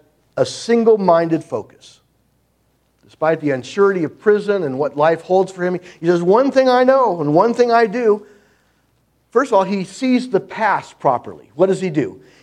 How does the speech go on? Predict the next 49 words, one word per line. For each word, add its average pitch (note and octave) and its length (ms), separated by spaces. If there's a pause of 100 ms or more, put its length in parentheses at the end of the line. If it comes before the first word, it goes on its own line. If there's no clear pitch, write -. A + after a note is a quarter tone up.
He D#3 100
says, F3 240
"Forgetting D#3+ 880 (200)
what F3 280
is G3 180
behind." F3+ 720 (2000)
And D3 160
Paul C4 260
has F#3 220
a F3+ 60
lot F#3 240
of - 80
forgetting, D#3+ 840
and C#3 220
here D4 180
he's A3 220
not F#3+ 180
saying, E3 300
"Pretend G3+ 460
like F3 180
it C#3+ 140
didn't D#3+ 180
happen." E3+ 540 (880)
He's D#3+ 240
not E3 240
letting D3 260
it B2+ 80
hold C3 260
back. C#3+ 300 (400)
He's C4+ 240
got F#3 240
two C4+ 180
things A3 280
in F#3 100
his E3+ 100
past C3 420
he C#3+ 60
has C3+ 160
to B2+ 80
deal C3 220
with. G#2+ 100
One, F#3+ 300
he G3 80
used B3 180
to B3+ 40
be F3 100
a D3 60
very F3+ 260
prominent E3+ 640